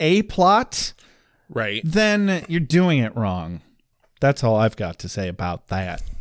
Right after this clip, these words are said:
Speaker 2: That is different than what I have to say.
Speaker 1: Cool.
Speaker 2: So it works out.
Speaker 1: Great.
Speaker 2: <laughs>
Speaker 1: But your stuff is later.
Speaker 2: Yes,
Speaker 1: Okay,
Speaker 2: my stuff
Speaker 1: cool.
Speaker 2: is later.
Speaker 1: So, uh, we're at Buffy's house.
Speaker 2: We're at Buffy's house where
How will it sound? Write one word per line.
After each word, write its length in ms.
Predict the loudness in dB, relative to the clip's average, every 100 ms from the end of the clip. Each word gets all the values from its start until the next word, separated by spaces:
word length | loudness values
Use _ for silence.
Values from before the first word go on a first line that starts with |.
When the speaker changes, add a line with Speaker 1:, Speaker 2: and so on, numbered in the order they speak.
| -12 -12
Speaker 2:
That 360 | -4 0 0
is 340 | 0 -2 -6 -4
different 400 | -4 -2 -2 -4
than 140 | -8
what 100 | -6
I 120 | -8
have 160 | -8 -10
to 80 | -8
say. 260 | -8 -8 -12 -8
Speaker 1:
Cool. 360 | 0 4 4 2
Speaker 2:
So 120 | 0
it 60 | 0
works 220 | 0 0
out. 240 | -2 -2
Speaker 1:
Great. 420 | 2 4 2 -2 _ -18
Speaker 2:
<laughs> 540 | -16 -12 -8 -6 -4 2
Speaker 1:
But 160 | 4
your 140 | 6 4
stuff 320 | 4 2 2
is 160 | 0
later. 360 | 4 4 2 -6 _ -6
Speaker 2:
Yes, 340 | -2 -2 0
Speaker 1:
Okay, 200 | 0 2
Speaker 2:
my 40 | 2
stuff 200 | 4 4
Speaker 1:
cool. 80 | 4
Speaker 2:
is 80 | 2
later. 320 | 0 0 -6 _ _
Speaker 1:
So, 560 | -12 -2 4 6 6 6
uh, 300 | 6 6 6
we're 120 | 6
at 160 | 2 4
Buffy's 340 | 2 2 -2
house. 500 | -4 -6 -6 -8 -14 -18 _ _ -20 -20 -20 -20 -2
Speaker 2:
We're 100 | 2
at 100 | 2
Buffy's 320 | 2 2 0
house 380 | 2 4 4 2
where 640 | 0 2 4 2 0 -4